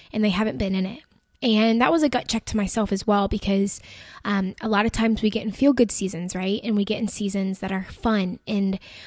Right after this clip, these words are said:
um, you know, you start to live in the world a little bit, and it feels good. And, um, you know, a lot of your friends, even, you know, they, you have to remember, everybody is flawed, and even Christians are flawed.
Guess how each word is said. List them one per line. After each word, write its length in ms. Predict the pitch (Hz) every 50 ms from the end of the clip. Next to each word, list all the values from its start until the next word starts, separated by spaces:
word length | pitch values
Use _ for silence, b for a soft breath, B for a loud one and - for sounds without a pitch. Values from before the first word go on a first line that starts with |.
| B B
um, 340 | 220 208 196 190 185 185 - -
you 80 | 220
know, 100 | 214 202
you 240 | 202 202 196 208 185
start 260 | - - 240 226 - -
to 100 | 220 220
live 120 | 214 202
in 80 | 202 196
the 80 | 196
world 280 | 202 233 262 269 269 254
a 40 | 240
little 220 | 214 202 196 190
bit, 220 | 196 190 185 185
and 100 | - 220
it 80 | 240 220
feels 360 | - - - 262 262 247 -
good. 220 | - 208 196 190 190
And, 320 | - 214 202 202 202 202 196 B B B B B B B
um, 260 | - 196 190 190 196
you 100 | 202 208
know, 120 | 226 233 233
a 60 | 226
lot 140 | 214 214 233
of 60 | 233
your 100 | 233 214
friends, 520 | - - - 233 226 226 202 190 190 - -
even, 400 | 240 220 208 202 196 196 202 - _ _
you 140 | - 247 233
know, 100 | 226 214
they, 180 | 202 240 262
you 120 | 277 254 254
have 100 | 277 -
to 80 | -
remember, 380 | 294 269 254 262 - - 214 - -
everybody 400 | - 202 - 254 233 233 233 226
is 120 | 208 -
flawed, 420 | - - 226 202 185 185 196 - - _
and 180 | - 262 233 254 -
even 320 | 277 269 277 302 285 262
Christians 520 | - - 294 285 254 - - 262 233 226
are 100 | 226 202
flawed. 380 | 175 - - 208 190 180 - -